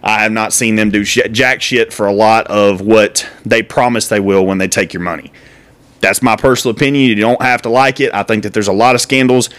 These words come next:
at the top of the food chain when it comes to that. They're more concerned about rubbing elbows with politicians than they are trying to make firefighters' lives better.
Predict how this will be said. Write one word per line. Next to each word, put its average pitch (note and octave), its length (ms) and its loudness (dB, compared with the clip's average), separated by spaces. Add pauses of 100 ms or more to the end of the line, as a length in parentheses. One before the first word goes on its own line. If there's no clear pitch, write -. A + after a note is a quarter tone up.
(200)
at A2+ 200 -2
the G2+ 60 -10
top C3 440 0
of A#2 360 2
the A#2+ 380 2 (600)
food D#3 260 4
chain D#3+ 340 2
when D3+ 100 2
it C#3 80 -2
comes D#3+ 240 2
to C#3 100 -4
that. D#3 360 4 (720)
They're C3 180 2
more C#3 220 6
concerned C#3 340 2
about C3 240 2
rubbing C3 300 4
elbows C3 420 4
with A2+ 140 -4
politicians B2 680 2
than A#2 140 2
they A#2 120 2
are A2 200 4
trying A#2 280 -2
to G#2+ 80 0
make A2 380 2 (760)
firefighters' G#2+ 640 0
lives G2+ 320 2
better. F2 440 -2